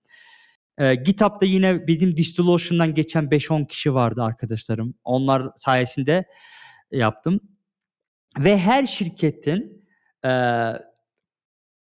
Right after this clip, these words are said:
şeyi farklı. Bir Fastly vardı. Bak çok ilginç. Oradan da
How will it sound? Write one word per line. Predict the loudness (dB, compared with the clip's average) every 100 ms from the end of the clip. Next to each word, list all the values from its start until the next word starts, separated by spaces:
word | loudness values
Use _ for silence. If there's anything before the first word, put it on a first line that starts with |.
| _ _ _ _
şeyi | -4 2 2
farklı. | 2 2 2 0 -2
Bir | -2
Fastly | -4 0 0 0 -4 -4
vardı. | -2 -4 -6 -6
Bak | -6 -4
çok | -6 -4
ilginç. | -6 -4 -6 -8 -8
Oradan | -4 -2 -2 -2
da | -2 -4